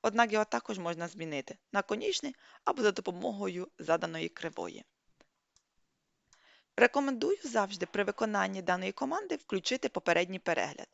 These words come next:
оскільки, якщо активовано режим без попереднього перегляду, візуально ви не будете бачити, як виглядатиме ваше скруглення у готовій моделі. Натискаємо «Ок».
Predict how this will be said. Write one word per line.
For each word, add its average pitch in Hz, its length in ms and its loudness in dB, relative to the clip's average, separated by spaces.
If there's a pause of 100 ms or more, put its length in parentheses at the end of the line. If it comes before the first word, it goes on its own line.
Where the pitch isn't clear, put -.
(340)
оскільки, 196 600 -4 (160)
якщо - 380 0
активовано 180 720 2
режим 175 340 0
без 175 140 0
попереднього 214 520 2
перегляду, 339 560 0 (300)
візуально 240 580 6
ви 214 140 0
не 202 220 2
будете 185 320 -2
бачити, 180 680 4 (400)
як 208 200 10
виглядатиме 202 640 2
ваше 175 260 4
скруглення 226 560 -2
у 151 40 -6
готовій - 400 -4
моделі. 139 440 -6 (1300)
Натискаємо 247 720 -2 (220)
«Ок». 330 280 -4